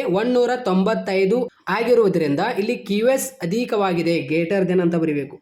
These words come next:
ಆಯ್ತಾ? ಇಲ್ಲಿ ನೋಡಿ, ಕ್ಯೂ ಎಸ್ ಅಂದ್ರೆ ಪೂರೈಕೆ greater than, ನೋಡಿ, greater than ಕ್ಯೂ ಡಿ ಅಂದ್ರೆ ಪೂರೈಕೆಯಲ್ಲಿ ಹೆಚ್ಚಾಗಿದೆ ಯಾವುದಕ್ಕಿಂತ?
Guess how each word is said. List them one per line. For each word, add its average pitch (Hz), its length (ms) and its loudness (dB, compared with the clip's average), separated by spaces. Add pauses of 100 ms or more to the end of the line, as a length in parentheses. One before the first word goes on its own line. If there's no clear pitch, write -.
(480)
ಆಯ್ತಾ? 247 160 -12 (420)
ಇಲ್ಲಿ 175 100 0
ನೋಡಿ, 147 140 0 (340)
ಕ್ಯೂ 214 120 2 (100)
ಎಸ್ 233 160 0
ಅಂದ್ರೆ 226 160 2 (140)
ಪೂರೈಕೆ 240 440 2 (460)
greater 214 320 2 (120)
than, 208 160 0 (640)
ನೋಡಿ, 165 200 0
greater 196 300 0 (120)
than 254 120 2 (140)
ಕ್ಯೂ 202 180 2
ಡಿ 190 140 2
ಅಂದ್ರೆ 196 180 0 (1080)
ಪೂರೈಕೆಯಲ್ಲಿ 262 720 2
ಹೆಚ್ಚಾಗಿದೆ 240 560 0 (460)
ಯಾವುದಕ್ಕಿಂತ? 247 560 0